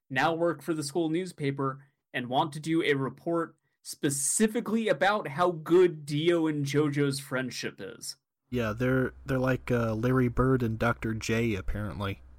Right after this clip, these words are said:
Speaker 2: They're just, like, a dream team.
Speaker 1: <laughs>
Speaker 2: Sports
Speaker 1: But
Speaker 2: bros.
Speaker 1: But this is an interesting thing that Dio is doing, because he is essentially fabricating this good rapport with JoJo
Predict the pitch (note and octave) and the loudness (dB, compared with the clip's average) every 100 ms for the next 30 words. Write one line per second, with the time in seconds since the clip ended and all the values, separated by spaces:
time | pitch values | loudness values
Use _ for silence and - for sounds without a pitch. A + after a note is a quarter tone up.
0 | - _ G#2+ G#2+ G2+ A2 G2+ - C3 B2 | -20 _ -6 -4 -4 -4 -4 -6 -10 -4
1 | B2+ A#2+ A#2+ C#3 C#3+ C3+ - B2 A2+ G#2 | -2 0 4 6 6 4 2 0 0 -2
2 | G2 C#2+ - - _ _ _ _ _ _ | -6 -10 -16 -20 _ _ _ _ _ _
3 | _ _ _ _ _ - _ - - - | _ _ _ _ _ -20 _ -20 -20 -20
4 | _ - - - - - - D#3 D3+ - | _ -18 -14 -14 -10 -8 0 4 4 4
5 | F3 E3+ A#2+ A2+ G#2+ G2+ G2+ - - - | 4 6 4 2 0 -4 -6 -8 -12 -20
6 | - _ _ _ _ _ _ F3+ G#3 A3 | -20 _ _ _ _ _ _ 2 4 4
7 | B3+ A3 G#3 G3+ G3+ F3 F3+ D3+ F#3 E3+ | 2 0 0 0 -4 0 0 2 2 2
8 | C#3+ C#3+ D#3+ D3 C#3 C3+ G3+ A3 C#3+ B2+ | 0 2 4 4 2 0 -2 -2 -2 -2
9 | A#2 C#3 C#3 D#3 C#3+ F3 C#3 C3+ - A#3+ | 0 0 0 -6 -6 -2 0 -2 -4 -6
10 | C4+ F#3+ D#3 - F3+ F#3+ F#3+ D3 C#3 D3 | -4 -4 -4 -2 0 0 0 -4 -2 -4
11 | C#3 C3 B2 - - C#3 C#3 C3+ A#2 _ | -4 -6 -8 -8 0 0 0 -4 -8 _
12 | C3 B2 A#2+ A2 A2 A2 B2+ C#3 D3+ C#3 | -4 -2 -2 -4 -8 -10 -6 2 2 2
13 | C3+ A2 G#2 G2+ | -2 -6 -6 -10